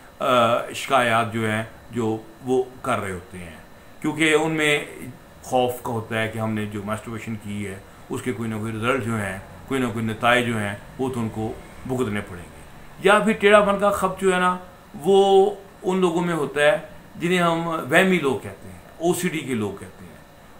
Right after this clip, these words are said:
उन्हें कहते हैं जी, "हर चीज़ perfect हो।" अब वो right left वो कैसे बर्दाश्त कर लें? वो तो दुनिया की हर चीज़ को balance करते रहते हैं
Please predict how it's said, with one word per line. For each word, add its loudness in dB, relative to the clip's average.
उन्हें 6
कहते 6
हैं 8
जी, 6
"हर 8
चीज़ -6
perfect 0
हो।" -6
अब 10
वो 8
right 2
left 0
वो 2
कैसे 0
बर्दाश्त 0
कर -8
लें? -16
वो 4
तो 6
दुनिया 0
की 2
हर 8
चीज़ -2
को -2
balance 2
करते -4
रहते -4
हैं -14